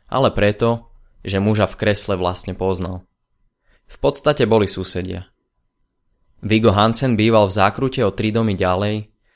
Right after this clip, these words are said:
sedel tu mŕtvych štyri mesiace a Wisting ani ostatní susedia si oňho nerobili starosti. Na jednej fotografii bola celá scéna nasnímaná od kuchynských dverí.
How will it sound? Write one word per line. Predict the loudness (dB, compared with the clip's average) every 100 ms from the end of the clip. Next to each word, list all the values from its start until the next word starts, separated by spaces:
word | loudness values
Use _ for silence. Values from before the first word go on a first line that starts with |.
| _ -8
sedel | -2 2 2
tu | 4
mŕtvych | 4 4 2 0 -2
štyri | -2 -2 0
mesiace | 0 0 0 0 0 -2 -2
a | -2
Wisting | -2 -2 -2 0
ani | 0 0
ostatní | 0 0 -2 0 -4
susedia | -4 -4 -2 -2 -2
si | -2
oňho | -2 0 0
nerobili | 0 0 -2 -4
starosti. | -4 -4 -4 -6 -12 -14 -14 _ _ _ _ _ _ _ _ _ _ _
Na | 0 0
jednej | 2 0
fotografii | 0 -2 0 0 0 -2 0
bola | 2 2 0
celá | 0 2 2 0
scéna | -4 -4 -2 0
nasnímaná | 0 0 -2 -4 -2 -2 -2 -4
od |
kuchynských | -4 -4 -4 -6 -6 -8
dverí. | -2 -2 -2 -6